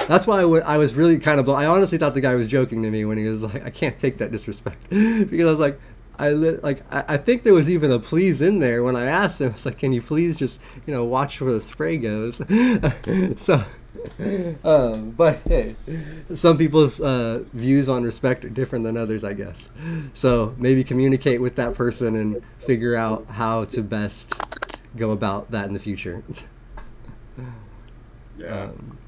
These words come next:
Speaker 2: So now, now let's talk about, we got our caregivers, you know, the start of it. You know, how do you set it up? You know, now that you've hired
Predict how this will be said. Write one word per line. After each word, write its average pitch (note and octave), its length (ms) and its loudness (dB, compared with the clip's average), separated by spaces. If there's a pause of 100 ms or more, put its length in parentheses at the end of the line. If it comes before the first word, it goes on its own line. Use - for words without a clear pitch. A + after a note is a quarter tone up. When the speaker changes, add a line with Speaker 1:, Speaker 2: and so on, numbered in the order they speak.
(360)
Speaker 2:
So E3+ 180 0
now, F3+ 520 2 (260)
now D#3 260 2
let's D#3 200 2
talk D3 200 0
about, B2+ 260 2
we A#2 80 0
got B2 340 2
our A#2 160 2
caregivers, G#2+ 920 -2 (1120)
you A2+ 100 -2
know, A2+ 300 4 (280)
the A#2 120 0
start C#3 380 4
of G#2 100 0
it. G2+ 260 -6
You B2 100 -2
know, A2+ 140 0
how C#3+ 180 -4
do D3+ 80 2
you C#3 200 2 (300)
set A#2+ 340 -2
it G#2+ 100 -2
up? G2+ 300 -6
You G2+ 100 -4
know, G2+ 120 -6
now A2 260 -2
that A2 160 -2
you've G#2+ 200 -6
hired G#2+ 540 -4